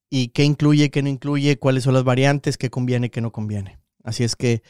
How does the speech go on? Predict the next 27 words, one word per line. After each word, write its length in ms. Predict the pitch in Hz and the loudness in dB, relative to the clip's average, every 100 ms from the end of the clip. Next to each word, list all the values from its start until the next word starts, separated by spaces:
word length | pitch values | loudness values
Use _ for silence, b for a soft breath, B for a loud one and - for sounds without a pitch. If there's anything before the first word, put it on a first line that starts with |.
| b b _ | b b _
eh, 100 | - | -4
bueno, 240 | 113 117 | -2 0
vamos 240 | 113 127 135 | 0 -2 -6
a 60 | |
tratar 320 | 123 117 123 120 | -8 -6 -4 -2
de, 260 | 123 110 - | -4 -4 -2
de 120 | 120 | 0
educar. 460 | 120 110 147 196 - | 2 0 0 -2 -4
Ese 200 | 135 139 | -6 -2
es 40 | |
mi 80 | 131 | -4
principal 560 | 113 117 - 117 117 117 | -4 -6 -8 -6 -2 -2
objetivo 580 | - 107 113 107 107 - | -4 -6 -4 -4 -4 -8
aquí, 380 | 117 - 117 - _ _ - | -12 -8 -10 -10 _ _ -20
porque, 440 | 104 113 104 - _ _ - | -14 -10 -10 -12 _ _ -18
insisto, 640 | 113 131 120 - 143 156 _ | -12 -10 -10 -10 -10 -10 _
siento 420 | - 120 117 127 | -6 -4 -4 -6
que 80 | 113 | -8
son 280 | - 113 - | -4 -4 -4
indispensables. 800 | 123 107 - 104 107 101 101 101 | -6 -6 -6 -8 -6 -8 -8 -10
Nosotros 320 | 104 120 123 | -8 -6 -2
ya 120 | 123 | 0
nos 140 | 123 117 | 0 0
han 100 | 117 | -2
demandado 420 | 113 110 113 113 | -2 -2 -2 0
varias 240 | 117 113 | -2 -2
veces, 360 | 151 170 196 | -2 -2 -6